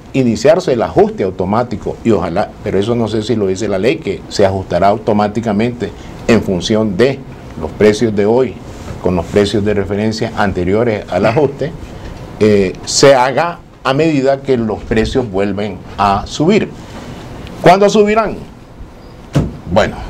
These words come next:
ahí ni teniendo una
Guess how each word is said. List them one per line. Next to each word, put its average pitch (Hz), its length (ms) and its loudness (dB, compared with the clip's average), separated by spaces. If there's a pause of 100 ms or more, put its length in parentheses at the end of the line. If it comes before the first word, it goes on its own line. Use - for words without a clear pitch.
(140)
ahí 131 560 2 (680)
ni 113 180 6
teniendo 113 580 2
una 104 440 -4